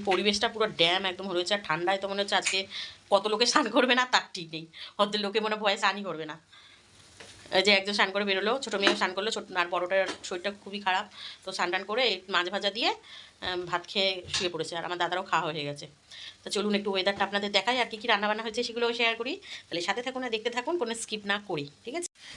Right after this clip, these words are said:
দেখতে পাচ্ছেন এই যে ফোঁটা ফোঁটা, ফোঁটা ফোঁটা পড়ছে, দেখুন, মানে, ফোঁটা ফোঁটা বৃষ্টি পড়েই যাচ্ছে। গাছের পাতা দেখেছেন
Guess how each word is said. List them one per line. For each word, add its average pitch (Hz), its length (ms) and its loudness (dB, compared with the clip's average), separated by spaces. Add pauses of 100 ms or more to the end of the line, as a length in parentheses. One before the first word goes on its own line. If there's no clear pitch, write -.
(100)
দেখতে 196 200 -4
পাচ্ছেন 262 280 2 (1300)
এই 185 60 -4
যে 190 100 0
ফোঁটা 202 180 2
ফোঁটা, 311 160 0
ফোঁটা 208 160 0
ফোঁটা 214 180 -2
পড়ছে, 220 260 0
দেখুন, 254 200 0 (1400)
মানে, 202 160 4
ফোঁটা 196 160 2
ফোঁটা 220 180 0
বৃষ্টি 233 260 0
পড়েই 220 340 4
যাচ্ছে। 190 260 0 (960)
গাছের 214 260 0
পাতা 165 180 0 (100)
দেখেছেন 277 240 2